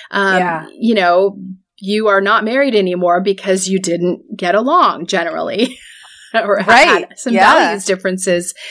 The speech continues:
Speaker 1: and those are still present in co-parenting. And I just, I feel like covid just added ten more questions to every
Speaker 2: Mm.
Speaker 1: conversation, right? Like,
Speaker 2: Yep.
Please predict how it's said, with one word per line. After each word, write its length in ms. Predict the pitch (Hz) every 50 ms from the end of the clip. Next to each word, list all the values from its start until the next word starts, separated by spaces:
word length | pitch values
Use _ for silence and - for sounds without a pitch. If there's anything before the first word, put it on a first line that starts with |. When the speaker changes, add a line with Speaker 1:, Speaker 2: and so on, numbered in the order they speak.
| - - - - -
Speaker 1:
and 120 | 214 208 208
those 160 | 214 208 208
are 60 | 220
still 240 | 214 - - 202 190
present 460 | - - 220 240 262 269 220 196 - -
in 160 | 202 196 190
co-parenting. 720 | 185 - 240 311 311 294 277 208 196 190 - 190 185 180 - -
And 100 | 196 196
I 120 | 196 202
just, 320 | 196 - 262 269 - - -
I 120 | 196 202
feel 280 | 208 - - 285 330 339
like 280 | 294 240 220 214 - - - - -
covid 580 | 247 262 269 214 214 208 196 185 185 185 185 - - - - - - - - - _
just 260 | - - 277 262 - - -
added 540 | 226 220 240 254 247 240 226 202 185 - _ _ _ -
ten 360 | - - 247 247 262 277 277
more 520 | 240 214 214 214 208 208 214 214 214 - -
questions 1040 | - - - 180 165 - - - - 247 247 247 254 262 262 262 - - - - _ -
to 340 | - - 240 220 208 196 - - 196
every 300 | 190 190 160 175 180 160
Speaker 2:
Mm. 40 | 151
Speaker 1:
conversation, 920 | - 180 170 160 175 170 - - - 156 165 - - 226 226 240 240 -
right? 420 | - 185 180 185 202 226 208 - _ -
Like, 160 | - 196 180
Speaker 2:
Yep. 180 | 175 208 240